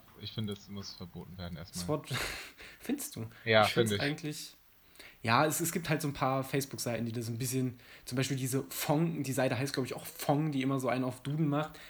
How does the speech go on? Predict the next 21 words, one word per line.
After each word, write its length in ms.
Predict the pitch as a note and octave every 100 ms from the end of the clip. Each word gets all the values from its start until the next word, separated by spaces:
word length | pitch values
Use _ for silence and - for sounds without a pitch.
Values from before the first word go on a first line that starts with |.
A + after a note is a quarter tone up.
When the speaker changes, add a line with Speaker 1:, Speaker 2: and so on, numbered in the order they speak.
| -
Speaker 2:
Da 100 | A#2
waren 160 | C3+ E3
mal 100 | A2+
Speaker 1:
Ja. 160 | A2
Speaker 2:
so 60 | C3+
ein, 160 | E3+
zwei 340 | E3 E3 E3 D3+
witzige 320 | E3 E3+ D3
Sachen 280 | C3 C#3+ D3+
dabei, 380 | C3+ A2+ A#2 B2
aber 400 | B2 B2 - - -
Kerle, 320 | - A#2 A#2 A#2
was 140 | A#2
da 80 | B2+
mittlerweile 420 | B2+ A#2+ B2 B2
los 320 | B2 C3+ C3+
ist, 220 | C3 - - - - - - -
weiß 220 | G2 G#2 G#2
ich 160 | -
auch 180 | A2+ -
nicht. 260 | G2 F2